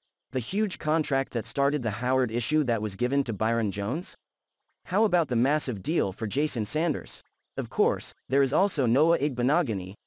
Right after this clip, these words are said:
Austin Jackson, and Solomon Kindley. The jury is still out on Javon Holland, Jalen Phillips, Robert Hunt, and even Tua Tagovailoa.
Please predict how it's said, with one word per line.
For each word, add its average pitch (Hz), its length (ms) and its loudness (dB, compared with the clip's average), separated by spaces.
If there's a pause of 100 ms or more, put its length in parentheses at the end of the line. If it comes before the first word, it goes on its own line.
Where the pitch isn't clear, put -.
Austin 135 400 0
Jackson, 101 520 -2 (140)
and 117 160 0
Solomon 135 440 2
Kindley. 117 420 -4 (720)
The 131 100 0
jury 175 360 2
is 117 120 0
still 170 260 0
out 135 200 2
on 110 160 0
Javon 127 380 0
Holland, 113 500 -2 (280)
Jalen 143 360 2
Phillips, 120 460 -2 (200)
Robert 131 380 0
Hunt, 110 260 -4 (220)
and 127 140 0
even 151 280 0
Tua 160 300 2
Tagovailoa. 110 800 -2